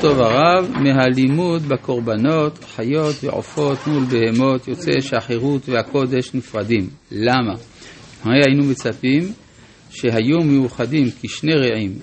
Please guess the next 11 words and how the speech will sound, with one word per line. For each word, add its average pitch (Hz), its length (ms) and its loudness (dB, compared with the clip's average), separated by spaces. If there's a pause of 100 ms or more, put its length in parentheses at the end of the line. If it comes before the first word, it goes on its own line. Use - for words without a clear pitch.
מה 160 180 0
מנוגד 135 600 0
בין 120 180 -2
הקודש 160 880 -2
לחירות? 113 600 -2 (600)
תודה 120 220 0
רבה 139 340 4
ויום 120 240 -4
טוב. 101 240 -6 (160)
בין 117 160 -2
ההקרבה 120 600 0